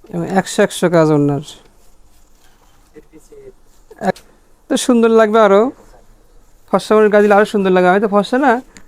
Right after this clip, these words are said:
কালো, তারপরে মোটামুটি খারাপ লাগবে না, ঠিক আছে? একদম ভিআইপি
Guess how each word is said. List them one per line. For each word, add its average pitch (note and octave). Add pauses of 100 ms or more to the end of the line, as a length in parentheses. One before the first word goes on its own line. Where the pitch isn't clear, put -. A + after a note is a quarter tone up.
(360)
কালো, F#3 (680)
তারপরে G#3 (380)
মোটামুটি F#3+
খারাপ F3+
লাগবে C#3+
না, C3+ (840)
ঠিক F#3+
আছে? F3+ (1000)
একদম F3+
ভিআইপি F3